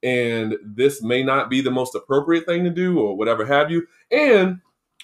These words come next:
to be quite honest, I'm also just tired of our community being the butt of jokes,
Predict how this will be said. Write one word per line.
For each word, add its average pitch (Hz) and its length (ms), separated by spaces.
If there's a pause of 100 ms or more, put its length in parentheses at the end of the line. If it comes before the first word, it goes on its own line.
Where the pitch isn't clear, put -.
(180)
to 165 120
be 202 120
quite 185 260
honest, 160 380
I'm 143 200
also 143 640 (260)
just 143 320
tired 147 480
of 123 160
our 127 160
community 123 500
being 113 240
the 110 60
butt 107 440
of 104 160
jokes, - 480